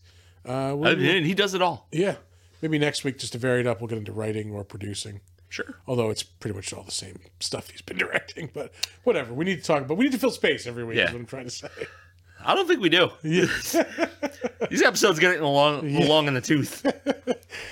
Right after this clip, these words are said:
Speaker 1: Uh, but that will do it for the Better Known As segment of the show.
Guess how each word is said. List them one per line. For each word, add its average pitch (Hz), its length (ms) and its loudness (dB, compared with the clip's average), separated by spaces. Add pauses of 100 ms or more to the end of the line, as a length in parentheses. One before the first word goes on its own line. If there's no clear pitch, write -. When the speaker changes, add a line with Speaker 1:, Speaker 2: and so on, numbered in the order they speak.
(180)
Speaker 1:
Uh, 165 240 4
but 170 140 0
that 196 180 4
will 180 160 0
do 147 220 2
it 127 120 0
for 139 240 -2
the 131 140 0
Better 127 240 0
Known 117 240 -2
As 110 180 -4
segment 104 600 -6
of 107 340 -6
the 98 100 -14
show. - 340 -14